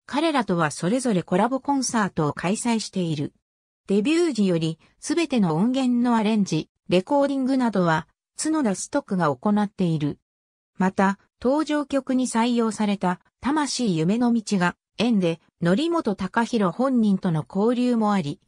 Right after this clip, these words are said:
彼の講演会イベントにはレファからの二人が、司会やコンサートを行う。則本昂大の弟でもある、則本良樹とも交流があり、彼が、楽天入団以前に所属していた山岸ロジスターズの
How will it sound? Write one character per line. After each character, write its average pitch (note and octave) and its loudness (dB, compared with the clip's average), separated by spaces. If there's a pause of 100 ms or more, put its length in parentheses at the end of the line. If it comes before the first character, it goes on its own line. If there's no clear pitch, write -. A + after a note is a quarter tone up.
(260)
彼 D4+ -2
の A3+ 2
講 C#4 2
演 C#4 0
会 C4+ -2
イ C#4 -4
ベ B3+ 2
ン G3+ 2
ト G3+ -2
に F3 2
は D3+ 0
レ F#3+ 0
フ A#3 -2
ァ G3 0
か - -6
ら B3+ 2
の F#3+ 2
二 - -4
人 A3 0
が、 E3+ 0 (180)
司 - -12
会 B3+ -2
や B3+ -4
コ C4 -4
ン D#4 -4
サ A#3 -2
ー - -6
ト D3 0
を B2+ -6
行 D#3+ -4
う。 D3+ -2 (640)
則 G3+ 2
本 E4 0
昂 B3+ -4
大 G#3 2
の E3 2
弟 B3 -2
で A3+ 2
も F3 2
あ E3 0
る、 E3 -4 (300)
則 G#3+ 2
本 E4 0
良 G3+ 2
樹 - -10
と G3 0
も E3 -2
交 A3 0
流 B3 0
が G3+ 2
あ E3+ 0
り、 D3 -4 (300)
彼 C4+ 2
が、 F3 0 (200)
楽 F3 -2
天 C#4+ -2
入 C#4+ -2
団 C#4 -2
以 D4 -2
前 B3 2
に F#3 2
所 D#3+ -2
属 A#3+ -2
し - -10
て C4 2
い A#3+ 0
た G3+ -2
山 F#3+ 0
岸 B3 -2
ロ D3+ 0
ジ F#3+ -2
ス - -6
タ B3+ 0
ー G#3+ 2
ズ F3 -2
の D#3+ 0